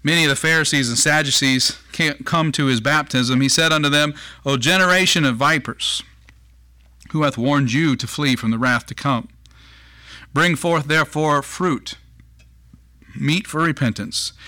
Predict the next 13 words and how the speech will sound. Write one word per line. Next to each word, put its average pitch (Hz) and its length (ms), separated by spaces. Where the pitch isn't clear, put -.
and 123 160
think 185 180
not 165 300
to 143 80
say 160 240
within 147 280
yourselves, 131 540
'We 123 120
have 127 220
Abraham 127 520
to 113 160
our 104 120
father.' 107 400